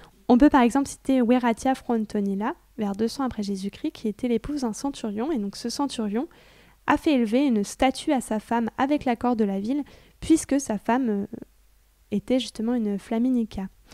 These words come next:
Euh, les flaminicae sont membres de l'élite locale et elles participent au fonctionnement des institutions locales, notamment en subventionnant la construction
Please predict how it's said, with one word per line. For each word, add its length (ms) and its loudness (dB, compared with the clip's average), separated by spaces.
Euh, 80 2
les 140 2
flaminicae 720 2
sont 220 -4
membres 360 2
de 100 4
l'élite 460 2
locale 540 -2
et 60 0
elles 100 2
participent 600 -2
au 60 2
fonctionnement 580 -4
des 200 0
institutions 640 -2
locales, 380 -2
notamment 400 -4
en 60 -6
subventionnant 680 -4
la 100 -2
construction 640 -6